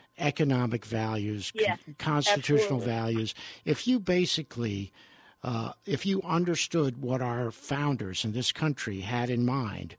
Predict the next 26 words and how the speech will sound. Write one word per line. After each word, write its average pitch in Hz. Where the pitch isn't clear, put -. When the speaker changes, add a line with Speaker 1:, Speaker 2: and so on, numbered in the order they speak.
Speaker 1:
you 143
could 123
score 123
very 117
high 107
on 104
the 107
iCaucus 107
Speaker 2:
Oh, 247
yeah. 269
Speaker 1:
test, -
because 143
really 214
what 156
the 160
iCaucus 151
was 120
trying 156
to 117
do 131
was 107
to 113
find 139
candidates 127
who -
would 160